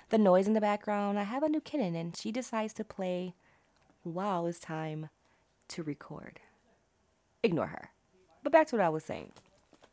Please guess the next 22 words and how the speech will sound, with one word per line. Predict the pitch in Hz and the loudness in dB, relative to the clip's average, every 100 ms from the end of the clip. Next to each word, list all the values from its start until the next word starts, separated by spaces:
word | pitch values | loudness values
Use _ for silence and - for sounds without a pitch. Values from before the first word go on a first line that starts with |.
| _ _ - - - - | _ _ 2 2 -20 -10
Yeah. | 226 349 392 139 143 - - - _ - _ - | -6 -2 -2 -2 -6 -18 -20 -20 _ -20 _ 4
Men | 277 359 | 6 8
have | 370 | 4
put | - 330 | 4 2
women | 277 269 | 4 4
on | 254 | 4
the | |
back | 220 226 | 2 0
burner. | - 208 202 | 0 0 2
Why? | 202 233 277 302 | 2 2 0 -2
Because | 262 240 220 196 - - _ _ | -4 0 -2 -2 -14 -20 _ _
they | 190 269 | -4 -2
know | 370 320 302 311 - _ _ | 0 -2 -2 -6 -12 _ _
that | 214 190 | -2 0
we | 247 | 0
really | 247 247 190 180 - | 2 2 0 -6 -12
can | - 190 | -4 -2
get | 165 - | -2 -4
any | 175 214 | -2 0
and | 226 | 0
everything | - 175 170 - 165 | -2 -4 -6 -6 -8
done | 160 151 143 143 | -4 -4 -6 -10